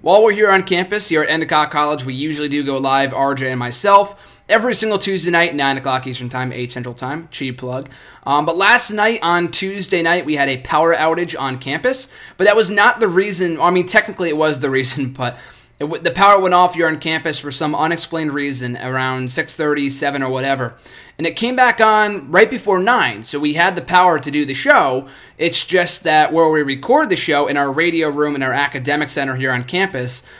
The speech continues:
we couldn't get the key to get in. Um, the person who usually gives me the key to get in the room was not there 'cause they left the building when the power went out. And when I called campus safety here on my college campus,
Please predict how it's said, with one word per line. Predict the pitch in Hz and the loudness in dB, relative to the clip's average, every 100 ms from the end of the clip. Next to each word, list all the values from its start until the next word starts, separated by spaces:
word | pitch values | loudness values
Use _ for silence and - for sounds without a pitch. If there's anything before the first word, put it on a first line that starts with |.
| - _ - | -20 _ -4
we | 175 | 4
couldn't | 240 233 | 6 6
get | 214 | 0
the | 190 | -2
key | 202 196 | -4 -2
to | |
get | 165 156 | 2 2
in. | 147 104 - _ - | 2 -4 -14 _ -4
Um, | 135 131 135 | -2 0 -2
the | |
person | 135 180 180 185 | 0 0 0 -2
who | |
usually | 160 170 151 165 | -4 -6 -6 -4
gives | 160 147 | -4 -4
me | 151 | -6
the | 135 | -6
key | - 156 | -4 -4
to | |
get | 151 151 | -2 -4
in | 139 | -4
the | 135 | -6
room | 139 160 151 | -2 -2 0
was | 135 131 | -2 -2
not | 143 127 | -2 -2
there | 131 143 139 | -2 -2 -2
'cause | 123 | -4
they | 127 | -4
left | 135 131 | -4 -6
the | 120 | -2
building | 170 180 170 | 2 4 2
when | 143 | -2
the | 120 | -6
power | - 208 208 | 0 4 6
went | 180 165 | 4 2
out. | 151 147 - - _ | 0 -2 -8 -20 _
And | 165 180 175 | -2 0 0
when | 165 | 0
I | |
called | 160 180 170 170 160 131 | 0 2 4 6 4 0
campus | 170 165 147 | -4 -4 -2
safety | 160 156 - | 0 0 -2
here | 147 139 | -4 -4
on | 135 | -4
my | 131 | -6
college | 131 135 131 123 | -4 -4 -4 -4
campus, | 170 170 170 151 | -4 -2 -2 -4